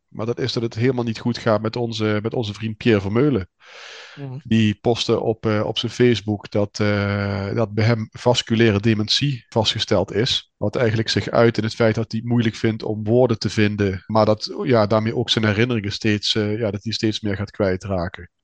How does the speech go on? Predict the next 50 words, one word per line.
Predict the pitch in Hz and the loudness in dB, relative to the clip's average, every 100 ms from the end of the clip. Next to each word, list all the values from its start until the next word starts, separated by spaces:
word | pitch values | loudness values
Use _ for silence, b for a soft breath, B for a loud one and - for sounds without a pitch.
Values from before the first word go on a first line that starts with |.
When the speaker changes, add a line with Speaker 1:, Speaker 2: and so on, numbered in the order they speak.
| _ | _
Speaker 1:
Hij | 117 | 2
schrijft | 139 131 | 4 4
er | 120 | 4
zelf | 147 139 | 6 6
over | 151 139 120 | 4 4 4
dat | 131 | 2
natuurlijk | 131 127 | 2 0
zijn | 127 | -2
boek | 107 139 | -2 -4
vorig | - 135 117 | 0 0 2
jaar | 120 113 | 2 2
is | 107 - | 0 -2
uitgekomen. | 120 120 117 117 107 104 104 104 110 | -2 -2 -6 -2 -2 -2 -4 -4 -4
En, | - 113 113 110 113 | -2 -2 -4 -6 -2
ja, | 127 110 | 2 2
dat | 107 | 0
hij | 110 | -4
er | |
nu | 104 123 | -4 -4
over | 117 107 | -4 -2
denkt | 117 117 110 | 2 2 0
om | - 113 104 113 | -8 -8 -8 -10
die | - 123 | -2 2
herinneringen | 110 117 117 104 | 2 2 0 -2
die | 104 | -2
hij | 113 | -4
nu | 110 | -2
nog | 131 110 | 0 0
heeft | 113 123 107 - - | 4 4 2 -2 -12
en | - | -10
die | 107 107 | -6 -4
niet | 113 | -2
in | 117 | -2
het | 104 | -6
boek | 104 117 | -6 -6
zijn | 123 | -4
uitgekomen, | 113 107 - 110 101 107 | -2 -2 -2 -4 -4 -8
om | 127 117 | -6 -6
die | 107 107 | -6 -10
op | 117 | -8
te | 107 | -6
gaan | 107 | -4
schrijven. | 101 - 107 95 82 85 | -4 -2 0 -2 -6 -12
Ja, | - 117 85 | -6 -4 -4
dat | 101 | -8
het | 101 | -8
toch | - - | -8 -6
allemaal | 107 104 | -6 -6
vast | - 117 - | -2 -2 -2
ligt. | 101 87 | -4 -6